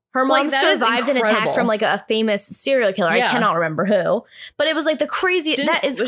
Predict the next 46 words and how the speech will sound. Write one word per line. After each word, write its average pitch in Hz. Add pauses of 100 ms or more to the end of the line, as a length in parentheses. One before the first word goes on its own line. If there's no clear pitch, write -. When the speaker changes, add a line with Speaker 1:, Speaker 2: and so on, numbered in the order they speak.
(140)
Speaker 2:
was, 320
like, 330
Speaker 1:
crazy. 208
Speaker 2:
bad, 185
wasn't 180
it? 254
I 208
Speaker 1:
Yes. 202
Speaker 2:
didn't 226
he, 269
like, 233
he 202
tried 214
to 220
kill 233
her, 165
I 156
think, 165
but 277
Speaker 1:
Yeah, 285
Speaker 2:
she, 294
Speaker 1:
she 370
Speaker 2:
like, -
Speaker 1:
got 226
Speaker 2:
sur-, 202
Speaker 1:
away. 202
Speaker 2:
yeah. 160 (260)
Speaker 1:
Unbelievable. 180
Amazing. -
Speaker 2:
Wow. 143 (460)
That's 214
her 269
mom. 185 (160)
Speaker 1:
I 202
Speaker 2:
And 202
Speaker 1:
know. 196
Speaker 2:
she's 180 (100)
still 220
alive. 175
Speaker 1:
Yeah, 262 (200)
because 226
she 208
survived 180
that. -
Speaker 2:
Like, 220
this, 220